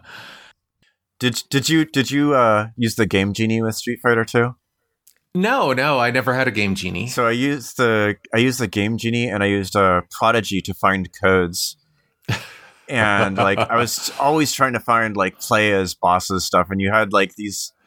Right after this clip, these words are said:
Speaker 1: things that would kind of let you play as bosses. And then there's, like, all these color palette shifts. And, like, I would go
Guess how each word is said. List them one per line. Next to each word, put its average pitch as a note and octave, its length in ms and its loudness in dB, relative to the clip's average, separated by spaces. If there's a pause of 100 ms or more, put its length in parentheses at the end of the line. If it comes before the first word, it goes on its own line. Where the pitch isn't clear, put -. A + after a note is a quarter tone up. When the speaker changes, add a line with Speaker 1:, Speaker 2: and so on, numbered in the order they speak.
(340)
Speaker 1:
things C3 400 -2
that A#2 140 -2
would G#2+ 160 -2
kind A#2+ 440 -4
of A2 200 -2
let A2+ 140 0
you A#2 120 -4
play G#2+ 500 2
as G#2 460 -2 (180)
bosses. G#2 720 0
And F#2+ 220 -2
then F#2+ 80 0
there's, F#2+ 180 0
like, F#2+ 180 0
all G2 120 0
these F#2+ 160 -4
color G2+ 400 2
palette G2 400 2
shifts. - 400 -2
And, F2+ 160 -2 (420)
like, G#2 300 0 (360)
I B2+ 120 2
would D3 160 0
go B2+ 400 4